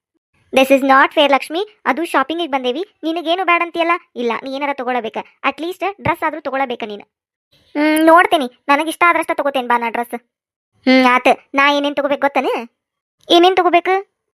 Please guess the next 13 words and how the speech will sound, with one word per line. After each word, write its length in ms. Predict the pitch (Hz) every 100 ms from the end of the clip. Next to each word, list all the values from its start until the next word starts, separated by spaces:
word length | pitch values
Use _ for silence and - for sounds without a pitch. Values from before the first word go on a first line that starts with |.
| _ _ -
ಹ್ಮ್, 320 | 269 269 269 262 -
ಡ್ರೆಸ್ 260 | - 277 -
ತಗೋಬೇಕು, 480 | 262 254 247 254 254
ಸ್ಲಿಪ್ಪರ್ಸ್ 400 | 254 - 277 277
ತಗೋಬೇಕು, 440 | 277 254 247 254
ಬ್ಯಾಗ್ 300 | 233 254 262
ತಗೋಬೇಕು, 460 | 302 277 254 247 247
ವಾಚ್ 300 | 240 262 -
ತಗೋಬೇಕು, 460 | 277 254 247 240 240
ಬ್ಯಾಂಗಲ್ಸ್ 480 | 233 240 247 294
ತಗೋಬೇಕು, 480 | 294 262 254 247 247
ಇಯರಿಂಗ್ಸ್ 380 | 240 240 277 285
ತಗೋಬೇಕು, 480 | 285 269 247 247